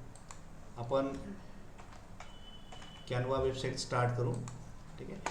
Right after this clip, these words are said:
Canva-वर गेल्यानंतर तुम्ही तुमच्या अकाउंट through त्याला log in करून घ्या. इथे तुमचं अकाउंट असेल तर मी already log in आहे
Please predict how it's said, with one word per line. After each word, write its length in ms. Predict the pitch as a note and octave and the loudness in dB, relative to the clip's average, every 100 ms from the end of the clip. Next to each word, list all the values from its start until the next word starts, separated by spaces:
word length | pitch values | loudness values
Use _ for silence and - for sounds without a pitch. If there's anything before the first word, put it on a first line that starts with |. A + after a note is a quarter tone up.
| - - - C3+ | -2 -8 0 4
Canva-वर 460 | C3 C#3 C#3+ C#3+ C#3 | 6 10 10 10 8
गेल्यानंतर 500 | C#3 C#3 C#3+ C#3 C#3 | 8 8 6 6 4
तुम्ही 320 | C#3+ D3+ - | 4 2 2
तुमच्या 280 | C#3+ - D3 | 2 10 12
अकाउंट 300 | D3 D3 D#3 | 12 10 10
through 220 | D#3 D3+ | 6 6
त्याला 180 | D3 D3 | 8 8
log 300 | C#3 C3+ D3 | 10 10 8
in 80 | D3+ | 6
करून 260 | D3 D3 | 6 4
घ्या. 180 | C#3 A2+ A2 - - - - - - - - - - - - - - - | 6 6 4 -2 -8 -10 -10 -10 -10 -10 -10 -12 -12 -12 -10 -10 -10 -8
इथे 180 | A2+ A#2+ | -4 -2
तुमचं 240 | A#2+ A#2+ B2 | 2 4 6
अकाउंट 280 | A#2+ B2 | 6 6
असेल 260 | A#2+ A#2+ A2+ | 6 6 4
तर 60 | B2 | 4
मी 120 | B2+ | 4
already 300 | B2 B2 C3 | 6 6 6
log 320 | B2 A#2+ C3+ | 8 8 8
in 60 | C3+ | 6
आहे 440 | C3 B2 A#2+ | 6 4 2